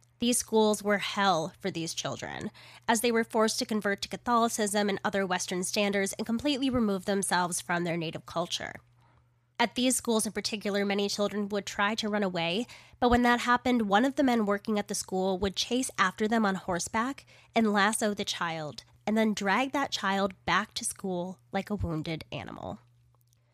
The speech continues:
In eighteen seventy-two, the Osage became one of the few American tribes to buy their own reservation. As a result, they gained back more rights to the land and its sovereignty. But how were they able to raise that amount of money?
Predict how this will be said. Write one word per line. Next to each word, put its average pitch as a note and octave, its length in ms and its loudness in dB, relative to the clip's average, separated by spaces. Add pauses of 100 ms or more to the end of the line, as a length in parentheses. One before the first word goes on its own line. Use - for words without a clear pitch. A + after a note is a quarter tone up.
(360)
In B3+ 100 6
eighteen E4 320 6
seventy-two, G#3+ 680 2
the G#3+ 180 0
Osage B3+ 420 2
became A3 340 -2
one G3 120 4
of F#3 80 -2
the F#3+ 80 -6
few A3+ 260 2
American A#3 400 4
tribes F#3 440 0
to G#3 180 -2 (100)
buy G#3+ 340 6
their A3 280 2
own G#3+ 200 2
reservation. F#3 920 -2 (440)
As A3+ 120 2
a B3 60 0
result, A#3 400 2
they C4+ 80 4
gained C4+ 380 2
back A#3 260 0
more G#3 340 4
rights F#3 380 0
to - 140 -12
the G3 100 -2
land F3+ 480 -2
and A#3 240 2
its - 100 -6
sovereignty. - 760 -2 (540)
But A3+ 100 2
how A#3 200 2
were E4 120 2
they E4+ 100 0
able B3+ 240 0
to A#3+ 160 -4
raise G3+ 380 0
that G3 200 2
amount G3+ 220 4
of E3 100 -6
money? A#3+ 300 -4